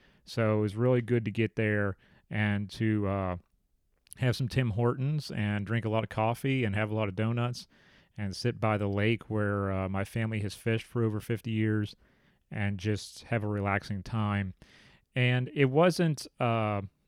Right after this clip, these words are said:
you know, there was some work involved on this trip, and I'm going to go over that in a few minutes. Uh, but it wa-, it was a great time, and I really enjoyed being able to just, uh, have some time to myself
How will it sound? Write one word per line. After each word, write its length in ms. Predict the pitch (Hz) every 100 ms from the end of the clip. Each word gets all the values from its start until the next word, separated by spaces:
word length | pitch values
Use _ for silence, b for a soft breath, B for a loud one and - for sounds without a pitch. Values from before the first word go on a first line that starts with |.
| _ -
you 100 | 135
know, 300 | 120 107 117
there 140 | 123
was 200 | 135 170
some 180 | - 139
work 260 | 139 156 139
involved 420 | 110 110 110 113
on 140 | 113
this 100 | 107
trip, 380 | - - 147 117
and 100 | 110
I'm 80 | 110
going 200 | 120 120
to 40 |
go 140 | 110 113
over 140 | 110
that 80 | 110
in 80 | 107
a 20 |
few 220 | - 120
minutes. 360 | 120 123 117 - b b b b b -
Uh, 340 | 113 110 110
but 180 | 113 139
it 60 | 151
wa-, 120 | 156
it 60 | 147
was 160 | 139
a 40 | 127
great 240 | 147 147
time, 520 | - 135 127 117 113 -
and 220 | 107 104
I 40 |
really 300 | 107 117 117
enjoyed 560 | 101 92 107 107 104 95 B B B B 104
being 280 | 110 123 120
able 380 | 110 107 107 101
to 320 | - 113 107
just, 440 | 98 107 101 -
uh, 300 | 113 104 101
have 340 | 101 - 120 120
some 160 | -
time 300 | 110 117 110
to 60 | 101
myself 680 | 98 92 - 101 95 85